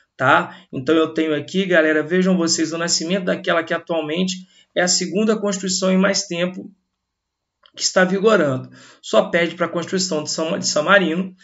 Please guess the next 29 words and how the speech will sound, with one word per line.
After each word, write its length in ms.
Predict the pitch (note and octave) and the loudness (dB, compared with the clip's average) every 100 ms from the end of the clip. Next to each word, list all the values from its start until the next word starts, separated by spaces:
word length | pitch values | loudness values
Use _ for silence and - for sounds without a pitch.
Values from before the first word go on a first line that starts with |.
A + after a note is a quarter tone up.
| _ _ | _ _
que 100 | A3+ | -10
foi 380 | F#3+ - D#3+ D#3+ | -6 2 2 2
promulgada 560 | F3+ F3 F3+ D#3 D3+ D#3+ | 0 0 2 2 2 0
em 80 | |
mil 140 | D3+ D3+ | -6 -2
e 40 | |
seiscentos, 760 | D#3 F#3+ F#3 E3+ - - - _ _ _ - | 0 0 -2 -6 -12 -14 -16 _ _ _ -6
tá? 320 | C3 E3+ F#3 - - | 2 2 2 -4 -6
Mas 160 | C#3 | -2
a 80 | D3 | -2
Constituição 500 | D#3+ D3+ E3 C3+ D#3+ | -2 -4 -4 -4 -2
norte-americana, 680 | E3 E3 E3+ D#3+ D#3 E3+ F#3 | -2 -4 -4 -2 -2 0 2
ela 120 | F#3+ | 2
é 60 | G3 | 4
louvável 720 | A3 F#3+ D#3+ E3+ D#3 C3 - - _ - | 2 2 2 4 2 -2 -10 -16 _ -6
por 100 | D#3 | 0
ela 160 | D#3 | 2
estar 260 | D#3+ E3+ F3 | 2 0 -2
trazendo 500 | F#3 E3 C#3+ D#3+ F3 | 0 0 0 -2 -2
pra 160 | F3+ D#3 | -2 -2
gente, 400 | D#3+ G3+ F#3+ F3 | 0 -2 -2 -4
galera, 480 | E3 D3+ D3 C#3+ - - - | 0 0 0 -2 -4 -10 -2
características 680 | F#3+ F#3 F3 F3+ - F#3 F#3 | -2 0 -2 0 -2 -2 -2
que 120 | F#3 | -2
são 460 | - D#3 D#3 E3 - _ | -2 0 -2 -2 -10 _
marcantes 560 | E3 E3 - D3+ D3+ - | -6 -6 -6 -4 -4 -4
no 60 | E3 | -6
mundo 340 | D#3 D#3+ F#3+ | -4 -2 -4
todo. 380 | E3 B2+ C3 - | -2 -4 -4 -10